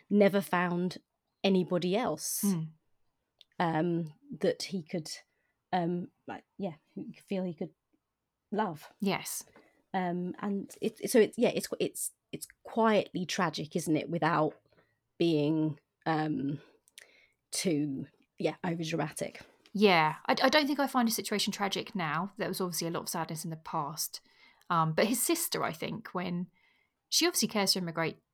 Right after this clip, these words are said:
Speaker 2: deal, and I think at one point she talks about how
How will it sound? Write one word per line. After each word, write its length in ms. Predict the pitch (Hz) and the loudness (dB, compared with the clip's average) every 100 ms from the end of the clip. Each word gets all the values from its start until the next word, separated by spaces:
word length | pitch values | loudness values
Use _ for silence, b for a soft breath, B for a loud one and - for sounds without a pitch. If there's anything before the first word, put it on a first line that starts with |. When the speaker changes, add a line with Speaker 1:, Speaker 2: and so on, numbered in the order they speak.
| _ | _
Speaker 2:
deal, 520 | 190 165 147 127 160 _ _ _ _ - | -2 0 -2 -4 -6 _ _ _ _ -6
and 340 | 180 175 170 - | -4 -2 -2 -4
I 40 | 160 | -2
think 160 | 220 | -2
at 80 | 196 | 0
one 160 | 208 208 | 2 0
point 240 | 208 175 | 0 -2
she 100 | - | -2
talks 300 | - - - | -2 -6 -6
about 220 | 170 170 | -2 -2
how 480 | 165 180 170 165 175 | -2 0 2 2 -2